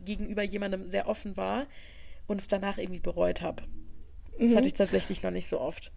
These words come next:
Speaker 2: Ist bei mir auch so. Deswegen, ich find's auch so krass, weil das war auch so eine Frage an dich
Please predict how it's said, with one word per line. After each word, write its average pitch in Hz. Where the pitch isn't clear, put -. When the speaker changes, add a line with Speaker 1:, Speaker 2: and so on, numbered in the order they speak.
Speaker 2:
Ist 254
bei 233
mir 214
auch 180
so. -
Deswegen, 220
ich 240
find's 233
auch 214
so 220
krass, 208
weil 196
das -
war 196
auch 208
so 214
eine 208
Frage 196
an 185
dich 214